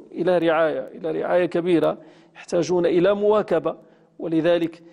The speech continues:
إذا بدأ الإنسان بعدد كبير ربما، آه، ما يستطعش يواكب. فإحنا بدينا بعشرة ديال الطلاب، ولكن ما مرت السنة والسنتين حتى وصل العدد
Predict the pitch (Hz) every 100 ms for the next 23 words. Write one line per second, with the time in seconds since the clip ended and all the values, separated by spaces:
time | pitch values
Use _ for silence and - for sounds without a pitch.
0 | - _ 226 151 160 160 180 185 160 170
1 | 147 165 175 170 151 170 180 - 160 151
2 | 208 214 311 - - - - - 240 240
3 | 208 196 - 196 - - 185 165 175 180
4 | - - 240 165 196 180 151 - - 156
5 | 160 - 147 143 151 - 226 220 226 240
6 | - - - _ 180 208 214 208 - -
7 | - - 220 233 226 - - - _ _
8 | - 262 180 - 208 196 156 185 175 165
9 | 170 175 240 - 180 185 180 180 - -
10 | - _ - 160 175 160 156 151 160 139